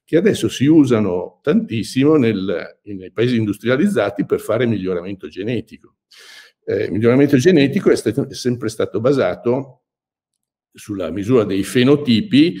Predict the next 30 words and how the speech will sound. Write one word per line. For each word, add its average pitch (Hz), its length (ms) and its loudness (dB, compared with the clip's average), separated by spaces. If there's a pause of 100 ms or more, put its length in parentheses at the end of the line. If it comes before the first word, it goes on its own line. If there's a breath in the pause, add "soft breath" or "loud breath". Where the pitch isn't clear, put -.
(220 loud breath)
e - 140 0
poi 123 260 2
sull'utilizzo 117 760 -4
di, 92 560 -10
di, 78 640 -12
diciamo, 85 640 -10
modelli 104 400 -2
statistici 87 800 -8
per 90 500 -6
stimare 117 520 2
il 110 80 2
valore 98 320 0
genetico 92 400 -6
degli 87 200 -8
animali. 82 400 -16 (580 loud breath)
Adesso 196 340 2
è 110 60 2
possibile 143 680 4
fare 135 300 4
il 202 60 4
salto 120 400 0
tecnologico 127 840 0
anche 123 640 -2
nei 98 180 -6
paesi 92 960 -6
in 92 100 -14
via 98 160 -6
di 98 100 -12
sviluppo, 113 520 -2
cioè 101 280 2